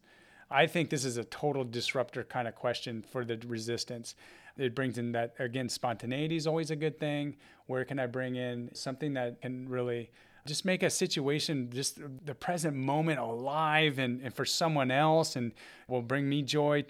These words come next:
likely too, if I can think that? Where can I bring joy and surprise into the day for someone else, especially when that happens? So asking those questions that Brendon Burchard brings to us, you know, what can I look forward to? What do I need to look out for? And where can I bring the joy? Number five. All right, that was a good one.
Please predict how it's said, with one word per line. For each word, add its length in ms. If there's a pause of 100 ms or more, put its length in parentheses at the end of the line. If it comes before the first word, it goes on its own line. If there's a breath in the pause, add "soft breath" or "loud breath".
likely 460
too, 340
if 120
I 60
can 140
think 260
that? 280 (220 loud breath)
Where 160
can 120
I 80
bring 260
joy 260
and 100
surprise 520
into 220
the 120
day 380 (360 loud breath)
for 100
someone 380
else, 240
especially 760 (300 soft breath)
when 140
that 100
happens? 380
So 280 (200 loud breath)
asking 340
those 220
questions 400
that 160
Brendon 300
Burchard 440
brings 300
to 180
us, 220
you 60
know, 60
what 200
can 100
I 60
look 180
forward 360
to? 360 (300 loud breath)
What 180
do 100
I 100
need 160
to 60
look 220
out 260
for? 340
And 300
where 360
can 240
I 140
bring 480
the 100
joy? 720
Number 320
five. 480
All 80
right, 180
that 120
was 140
a 60
good 160
one. 140